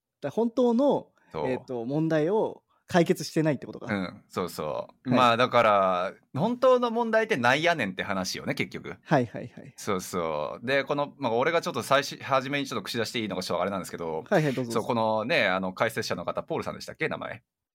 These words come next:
Speaker 2: そう、フリーダムさんかな。
Speaker 1: はい。
Speaker 2: そう、
Speaker 1: そうですね。
Speaker 2: のやつで、そう、一番最初のさ、冒頭の中で、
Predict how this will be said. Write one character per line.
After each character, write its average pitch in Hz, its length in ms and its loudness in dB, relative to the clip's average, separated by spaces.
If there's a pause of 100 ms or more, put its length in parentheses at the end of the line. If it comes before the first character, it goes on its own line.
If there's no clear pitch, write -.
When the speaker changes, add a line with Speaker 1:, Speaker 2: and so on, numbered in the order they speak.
(200)
Speaker 2:
そ 85 180 -2
う、 - 20 -8
フ - 140 -4
リ 165 140 0
ー - 20 -4
ダ 85 100 -4
ム 78 80 -14
さ 80 100 -12
ん 76 40 -14
か - 80 -6
な。 190 180 -2 (920)
Speaker 1:
は 110 80 -4
い。 120 100 -12 (180)
Speaker 2:
そ - 180 -4
う、 - 20 -4
Speaker 1:
そ - 0 -
う - 0 -
で 71 80 -6
す 82 40 -10
ね。 - 20 -
Speaker 2:
の 95 40 -4
や 95 140 0
つ 95 100 -8
で、 87 260 -2
そ 90 120 -6
う、 85 40 -8
一 107 160 -4
番 107 160 -2
最 101 200 -2
初 107 120 -6
の 98 120 -6
さ、 95 160 -2
冒 92 200 -6
頭 95 180 -4
の 95 40 -2
中 95 240 -4
で、 85 220 -6